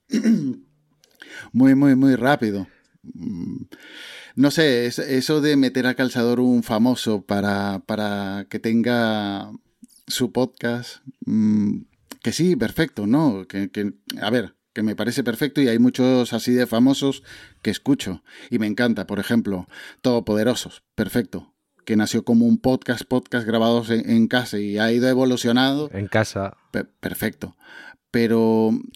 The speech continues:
Speaker 1: hay algunos que meten con calzador. Mira el príncipe de Inglaterra, el, bueno, el príncipe no, el de Inglaterra que iba, que
Speaker 2: Wow.
Speaker 1: cobró no sé cuántos millones.
Speaker 2: Sí, el Harry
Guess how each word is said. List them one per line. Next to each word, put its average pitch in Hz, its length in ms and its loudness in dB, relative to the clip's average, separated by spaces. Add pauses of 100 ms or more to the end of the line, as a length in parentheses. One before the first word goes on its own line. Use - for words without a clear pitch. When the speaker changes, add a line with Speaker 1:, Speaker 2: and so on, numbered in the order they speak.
Speaker 1:
hay 127 160 0
algunos 139 360 2
que 123 80 0
meten 117 280 0
con 113 180 2
calzador. 104 680 -2 (300)
Mira 113 240 2
el 107 420 0
príncipe 113 520 2
de 110 80 2
Inglaterra, 104 560 0
el, 95 340 -2
bueno, 107 220 0
el 92 40 -4
príncipe 113 420 -2
no, 101 220 -2
el 98 260 -6
de 113 80 0
Inglaterra 113 720 2
que 110 280 2
iba, 120 400 2
que 113 120 0
Speaker 2:
Wow. 107 100 6
Speaker 1:
cobró 131 260 6
no 131 120 2
sé 131 180 0
cuántos 131 520 2
millones. 123 460 4
Speaker 2:
Sí, 190 120 4
el 190 60 4
Harry 113 240 6